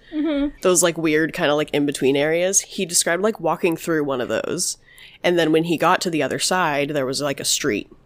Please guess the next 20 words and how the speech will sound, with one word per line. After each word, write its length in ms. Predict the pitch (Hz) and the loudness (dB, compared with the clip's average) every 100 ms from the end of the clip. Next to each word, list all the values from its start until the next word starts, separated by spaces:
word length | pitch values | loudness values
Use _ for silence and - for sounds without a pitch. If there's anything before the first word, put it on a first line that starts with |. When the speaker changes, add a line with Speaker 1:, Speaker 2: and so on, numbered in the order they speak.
| _ - | _ -8
Speaker 2:
and 100 | 165 | -2
there 80 | 147 | 0
was 140 | 117 | 0
a 40 | - | 0
street 280 | - 247 117 | 2 2 2
light. 260 | 110 - - - _ - - | 0 -2 -8 -20 _ -20 -2
And 540 | 190 180 156 147 147 - - - - 131 | 2 4 4 2 0 -4 -10 -20 -8 -2
all 160 | 156 | 0
of 60 | 170 | 2
a 40 | |
sudden, 440 | 175 170 156 147 131 - _ _ _ - | 0 0 -2 -2 -4 -8 _ _ _ -16
his 300 | - 165 120 | -6 -4 -2
dog 540 | 151 151 139 131 147 _ - | -2 0 0 -2 -4 _ -6
started, 500 | - 180 151 151 139 | 0 4 4 2 -2
like, 160 | 120 | -4
freaking 480 | - - 151 131 110 | -6 -4 -4 -4 -6
out 340 | 64 71 - - _ - - - - - | -4 -4 -6 -12 _ -20 -20 -20 -20 -4
and, 140 | 165 | -2
like, 120 | 123 | -2
shaking 920 | - - 185 170 180 170 160 156 156 | -2 2 2 2 2 2 0 0 -4